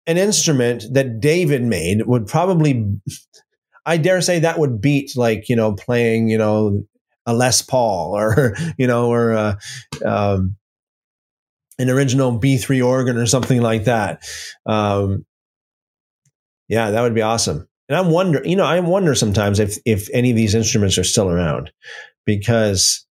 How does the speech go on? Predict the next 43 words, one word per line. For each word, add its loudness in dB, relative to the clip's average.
like 0
I 0
said, 2
if -4
I 0
had 0
an 0
instrument 2
like 2
this, 0
if -2
I 2
had 4
a 2
relic 0
from 0
the, -2
from, -2
from 0
ancient, 0
like, 0
you 0
know, 0
from -2
one 2
of 0
the 0
ancient 0
patriarchs, 0
I 0
wouldn't 2
want 0
to, -18
I 0
wouldn't 0
be 0
publicly 0
displaying 0
it. -4
I'd 2
be 2
hiding -2
it, -8